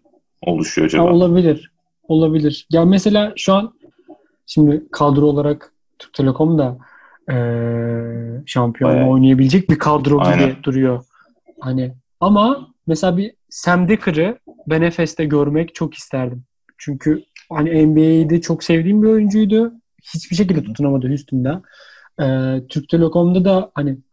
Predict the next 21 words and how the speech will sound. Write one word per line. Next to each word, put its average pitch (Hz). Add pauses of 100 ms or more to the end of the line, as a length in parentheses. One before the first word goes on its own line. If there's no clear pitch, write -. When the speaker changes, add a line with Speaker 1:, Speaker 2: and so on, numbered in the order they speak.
(360)
Speaker 2:
en 196
iyisi 196
değil 233
şu 196
an 160
kadronun. 139
Müthiş 143
gitmiyor. 170 (300)
Ama 226 (260)
Sam 190
Dekker 208
potansiyeli 214
olan 175
bir 143
oyuncu 170
ve 240 (600)
onu 196
Türk -
Telekom 208
kaptı -
mesela. 135